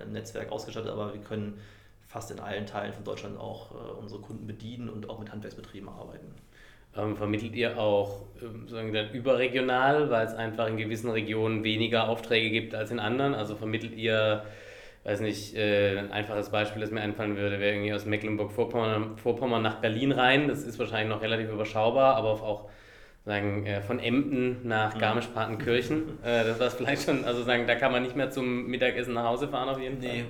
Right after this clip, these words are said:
Speaker 1: das hängt im Endeffekt von zwei Faktoren ab. Einmal von dem Handwerksbetrieb oder von Handwerksbetrieben, die können mit uns natürlich auch in der Plattform einstellen, in welchen Bereichen sie arbeiten möchten, also in welchen Bereichen sie auch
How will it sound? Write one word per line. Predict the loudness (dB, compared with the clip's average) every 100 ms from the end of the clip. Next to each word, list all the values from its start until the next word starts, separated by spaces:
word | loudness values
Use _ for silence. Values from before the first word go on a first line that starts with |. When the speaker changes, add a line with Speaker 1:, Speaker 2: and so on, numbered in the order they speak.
| -6
Speaker 1:
das | -8 -8 -12 -18 -20 -12
hängt | -4 -4 -2
im | -2
Endeffekt | -2 -2 -4
von | -6
zwei | 0 2 2 0 -10 -18 -20 -14
Faktoren | -12 -8 -2 0
ab. | 0
Einmal | -2 -2
von | -2 -4
dem | -4
Handwerksbetrieb | -4 -2 -4 -6 -10 -8 -6
oder | -4
von | -4
Handwerksbetrieben, | -6 -8 -8 -6 -4 -6
die | -8
können | -8 -6 -6
mit | -6
uns | -8 -8
natürlich | -6 -6 -4
auch | -6 -6
in | -6
der | -4
Plattform | -2 -4 -4 -2
einstellen, | -2 -2 -4 0 0 -2
in | -4
welchen | -4 -2
Bereichen | 0 0 -2
sie | -2
arbeiten | 0 2 0 -2
möchten, | -6 -8 -10
also | -6
in | -4
welchen | -4 -4
Bereichen | -2 -2 -2 -4
sie | -4 -2
auch | -2 -4